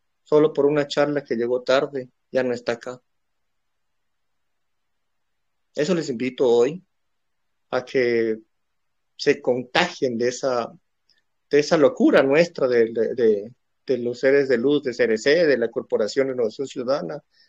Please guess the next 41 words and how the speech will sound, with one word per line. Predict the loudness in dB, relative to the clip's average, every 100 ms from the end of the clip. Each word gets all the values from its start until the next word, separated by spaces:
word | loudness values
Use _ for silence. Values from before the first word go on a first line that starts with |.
| _ _
que | -8
está | 0 2
dispuesta | 2 2 4 4 2 -4 -4
con, | -6 -6
a | -10 -8
cambiar | -4 0 0
el | 0
chip | -4 -2
de | 0
las | -2
personas, | -6 -8 -2 -2 -2 -8 -14 _ _ _ _ _ _ _ _ _
sin | 4 6
obligarles | 6 6 6 6 2 -2 -2
a | -2
nadie. | -4 -8 -12 -20 _ _ _ _ _ _ _ _ _
Bueno, | 2 2
en | 6
cierta | 4 6
manera | 4 6 6
les | 4
vamos | 2 2 2
a | 0
obligar | 2 2 2 -2
porque | -4 0
les | 0 0
decimos | -2 -4 -2 -2 -2
que | -4 -4 -6 _ _ _ _
si | -10 -8
es | -4
que | -2
no | 0
se | -2 -2
portan | -2 0 -2 0
bien, | 2 4
no | 2 0
son | -4
seres | -2 0 0 2
buen-, | 0 0 2
buenos | 0 2
seres | -2 -2 -2
humanos, | -2 -2 -2 -4